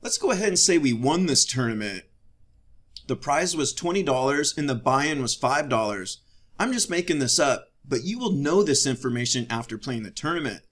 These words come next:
Let's go ahead and add a fifty cent rake too so it looks official.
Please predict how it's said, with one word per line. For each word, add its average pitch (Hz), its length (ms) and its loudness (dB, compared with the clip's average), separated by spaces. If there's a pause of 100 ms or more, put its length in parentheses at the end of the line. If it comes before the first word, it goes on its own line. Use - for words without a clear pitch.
(540)
Let's - 120 -6
go 233 120 -6
ahead 214 180 0
and 185 80 0
add 160 160 -2
a 139 60 -4
fifty 165 280 -2
cent 147 280 0
rake 135 280 2
too 131 260 2
so 127 200 0
it 117 140 -6
looks 135 240 0
official. 113 680 -2